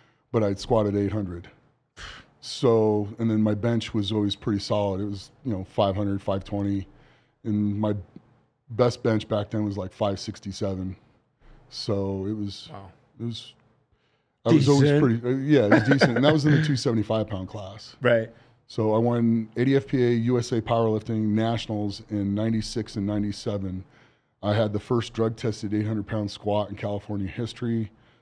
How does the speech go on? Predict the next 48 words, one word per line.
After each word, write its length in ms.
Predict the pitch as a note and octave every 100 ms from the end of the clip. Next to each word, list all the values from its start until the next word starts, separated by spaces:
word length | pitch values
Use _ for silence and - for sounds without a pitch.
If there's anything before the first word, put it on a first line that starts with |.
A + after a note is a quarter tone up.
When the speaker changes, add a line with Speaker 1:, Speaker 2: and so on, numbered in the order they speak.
| _
Speaker 1:
the 80 | G2+
first 320 | A2 A2 -
two 160 | - A2+
thousand 340 | A#2 G#2+ G#2
pound 360 | - A2 G#2 -
total 520 | - C3 A#2+ G2+ G2 _ _ _ _ G#2+
in 120 | G#2
ca-, 140 | A2 G#2+
drug 220 | G#2+ G2
tested 380 | G#2 - G#2 G#2
in 120 | G2+
California 500 | A2 G2+ G2+ G#2 F#2+
history, 500 | G#2 G2+ G2+ G2 G2 - _ _ _ _
you 80 | G#2
know, 120 | G2 F#2+
in 120 | G2+
nineteen 320 | G2+ G2 G#2+
ninety-six. 720 | F#2+ F#2 - A2 F#2 - - - -
So, 500 | - G2+ F#2 F#2 F#2 _ _ _ _ _ _ _
um, 340 | G2+ G2 G2 G2
so 140 | A2
I 20 |
was 100 | G2+
national 380 | A2 G#2 G2+ G#2+
champion 380 | G2 G#2 G2+ G2
both 260 | G2+ F#2+ G#2+
years, 440 | G2 G2 G2 -
nin-, 220 | G2+ G2 -
ninety-six, 460 | G#2 G2+ - G2 G#2+
ninety-seven, 540 | F#2+ F#2+ G2+ F#2+ F#2+
and 260 | F#2+ F#2 F#2+
won 180 | F#2+ F#2
Worlds 320 | G2 F#2 F#2+
in 60 |
ninety-six. 560 | F#2+ F#2 F#2 - F#2+ -
There 100 | G2
was 120 | F#2+
no 120 | G2+ F#2+
Worlds 340 | G2 G2 F#2+
in 80 | F#2
ninety-seven, 640 | F#2 F#2 - F#2 F#2 F#2 F#2
or 80 |
I 40 | F#2+
would 140 | G2
have 80 | F#2+
won 140 | G2
that 180 | G2+ G2+
too. 180 | D3